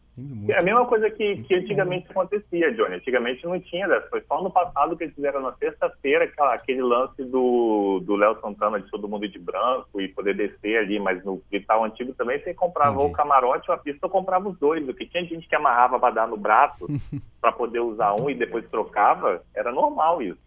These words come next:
Speaker 1: E aí sai,
Speaker 2: <laughs>
Speaker 1: e sai o valor inteiro, não tem essa, comprou um, o outro é um plus, vem mais barato, não tem isso, né, Eric?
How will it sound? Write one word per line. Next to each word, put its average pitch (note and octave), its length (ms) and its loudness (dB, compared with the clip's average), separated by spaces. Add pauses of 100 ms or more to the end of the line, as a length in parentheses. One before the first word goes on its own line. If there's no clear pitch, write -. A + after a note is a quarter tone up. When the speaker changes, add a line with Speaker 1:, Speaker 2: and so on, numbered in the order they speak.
(400)
Speaker 1:
E D#3+ 120 -2
aí D3+ 220 -2
sai, - 280 -4 (220)
Speaker 2:
<laughs> - 200 -18
Speaker 1:
e C3+ 80 -12
sai E3 300 -4
o F3+ 40 -8
valor E3+ 380 -4 (460)
inteiro, E3 500 -2
não A#2+ 140 -4
tem D#3 300 -6
essa, C#3 200 -4
comprou C#3+ 420 -4
um, D3 200 -2
o C#3 40 0
outro D3+ 220 -2
é C#3 40 -2
um C3+ 100 -4
plus, C#3 380 -2
vem C3+ 100 -4
mais C3+ 160 -4
barato, B2 540 -4
não B2+ 80 -6
tem D#3+ 200 -6
isso, A2+ 220 -6
né, A#2 160 -6
Eric? F2 160 -14